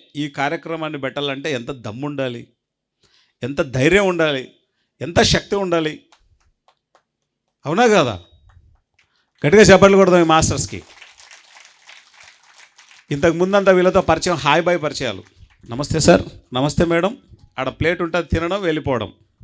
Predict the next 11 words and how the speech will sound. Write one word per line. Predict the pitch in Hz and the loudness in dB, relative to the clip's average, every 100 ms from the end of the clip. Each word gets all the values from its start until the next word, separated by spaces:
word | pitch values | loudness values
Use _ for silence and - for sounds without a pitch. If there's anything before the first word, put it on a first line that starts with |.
| - _ _ _ _ _ _ _ _ _ _ _ _ _ - | -20 _ _ _ _ _ _ _ _ _ _ _ _ _ -10
అంతకుమించి | 165 196 202 208 | -6 -4 -4 -4
వీళ్ళు | 202 175 | -2 0
ఎవరో | 180 190 | 2 0
తెలీదు | 170 156 160 143 | 0 0 0 -2
నాకు | 127 104 - | -2 -4 -10
పెద్దగా. | - 123 117 135 110 - _ _ _ _ | -10 -8 -4 -4 -6 -10 _ _ _ _
కానీ | 143 170 170 165 170 _ _ _ _ - | -4 0 0 -2 -4 _ _ _ _ -10
ఈ | 127 | -6
ప్రోగ్రామ్ | 131 139 151 170 151 | 0 0 2 0 0
పుణ్యమా | 143 151 156 151 | -4 -4 -2 -2
అని | 123 113 110 117 | -4 -6 -10 -14